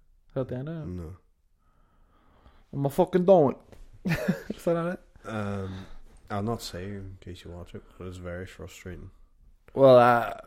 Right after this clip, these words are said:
Speaker 1: if you were, we scenario here now, Mick, not a s-,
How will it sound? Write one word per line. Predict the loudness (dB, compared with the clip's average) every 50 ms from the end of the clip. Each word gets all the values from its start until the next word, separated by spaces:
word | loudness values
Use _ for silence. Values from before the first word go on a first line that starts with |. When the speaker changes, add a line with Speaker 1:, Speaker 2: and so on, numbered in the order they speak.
| -10 -4 0
Speaker 1:
if | 0 0 2
you | 4 4 4 6
were, | 6 6 6 6 4 4 0 -10 -16 -10 -6
we | -6 -4
scenario | -4 -4 -4 -4 -2 -2 0 0 0
here | 0 0 -2
now, | -2 -2 -4
Mick, | -4 -4 -4 -4
not | -2 0 0
a | 0
s-, | -2 -4 -12